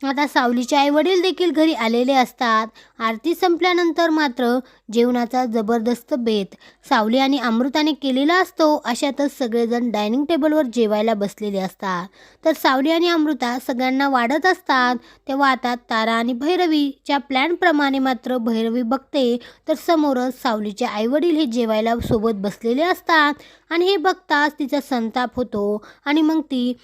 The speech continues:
तिथून उठते आणि म्हणते, "तुमची हिम्मत कशी झाली इथे बसण्याची? माझ्या तुकड्यांवर जगणारे लोक तुम्ही आणि तुमची एवढी हिम्मत की तुम्ही आता आमच्या बरोबरीला जेवायला बसणार?" तिथे चुपचाप खाली फरशीवर बसा.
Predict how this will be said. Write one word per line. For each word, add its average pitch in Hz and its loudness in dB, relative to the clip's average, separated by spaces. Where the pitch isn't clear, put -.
तिथून 339 2
उठते 349 0
आणि 294 0
म्हणते, 294 0
"तुमची 254 -2
हिम्मत 240 0
कशी 392 2
झाली 320 0
इथे 262 -2
बसण्याची? 254 -2
माझ्या 240 -2
तुकड्यांवर 277 0
जगणारे 285 0
लोक 359 -2
तुम्ही 294 0
आणि 247 -2
तुमची 247 -2
एवढी 359 2
हिम्मत 320 0
की 330 -4
तुम्ही 302 -2
आता 277 -4
आमच्या 240 -2
बरोबरीला 359 2
जेवायला 233 0
बसणार?" 349 -2
तिथे 262 2
चुपचाप 247 -8
खाली 233 -4
फरशीवर 320 -2
बसा. 302 2